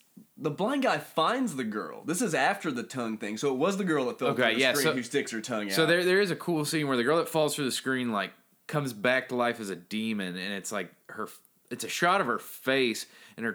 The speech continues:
Speaker 2: tongue, like, shoots out of her mouth, like, five or six times.
Speaker 1: Yeah.
Speaker 2: And it reminds me of, like, some, some shit from, like, The Exorcist or something.
Speaker 1: Yeah, it's pretty cool, man. It's a
Speaker 2: Uh,
Speaker 1: cool shot.
Speaker 2: definitely some cool effects there.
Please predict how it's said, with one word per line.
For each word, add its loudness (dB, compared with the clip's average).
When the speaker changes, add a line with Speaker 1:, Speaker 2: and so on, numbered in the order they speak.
Speaker 2:
tongue, -2
like, -6
shoots -2
out 0
of -6
her 0
mouth, -4
like, -8
five -2
or -4
six -6
times. -2
Speaker 1:
Yeah. -2
Speaker 2:
And 0
it 4
reminds 4
me 2
of, 2
like, 2
some, -8
some -10
shit -2
from, -8
like, -2
The -8
Exorcist -8
or -14
something. -6
Speaker 1:
Yeah, 4
it's -4
pretty 0
cool, -2
man. -4
It's -4
a -2
Speaker 2:
Uh, -8
Speaker 1:
cool -6
shot. -2
Speaker 2:
definitely 2
some -6
cool -2
effects -4
there. -2